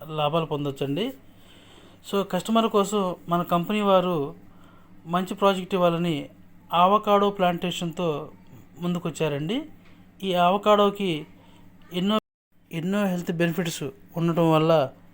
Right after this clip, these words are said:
ఈ క-, ఫ్రూట్‌కి ఎక్కువ డిమాండ్ ఉందండి. మార్కెట్లో మంచి రేటు పలుకుతుంది. ఫ్యూచర్లో కూడా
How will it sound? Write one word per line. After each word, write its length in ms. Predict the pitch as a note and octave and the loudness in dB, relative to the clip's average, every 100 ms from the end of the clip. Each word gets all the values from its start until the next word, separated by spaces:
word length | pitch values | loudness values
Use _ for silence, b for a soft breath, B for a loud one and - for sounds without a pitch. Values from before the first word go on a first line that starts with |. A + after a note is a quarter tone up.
| - - - - | -20 -20 -20 -8
ఈ 100 | E3+ E3 | -4 -4
క-, 220 | - - - | -6 -14 -14
ఫ్రూట్‌కి 520 | - F3+ F3 - E3+ C#3 - - D#3 | -4 -2 -2 -2 -4 -4 -8 -14 -12
ఎక్కువ 240 | D3+ F3 | -4 -2
డిమాండ్ 320 | D#3+ D#3+ D#3 | 0 0 2
ఉందండి. 320 | D3+ D3+ D#3+ B3+ - - - | 0 0 -2 -4 -6 -20 -10
మార్కెట్లో 540 | D#3 D#3 D#3 D#3+ E3 D3+ C#3 - | -6 -6 -6 -6 -2 -2 -2 -6
మంచి 200 | D#3 C#3+ D#3 | -6 -2 -4
రేటు 160 | C#3+ | -2
పలుకుతుంది. 440 | D3+ D3 D3 D#3 A#3 C#4 B B B B B B B - - - - - - - - - _ _ _ - - - | -2 -4 -6 -4 -4 -6 B B B B B B B -20 -20 -20 -20 -20 -20 -20 -20 -20 _ _ _ -20 -18 -6
ఫ్యూచర్లో 420 | F#3+ F3+ G3 F3+ | -4 -2 0 2
కూడా 240 | F3+ E3 | 2 2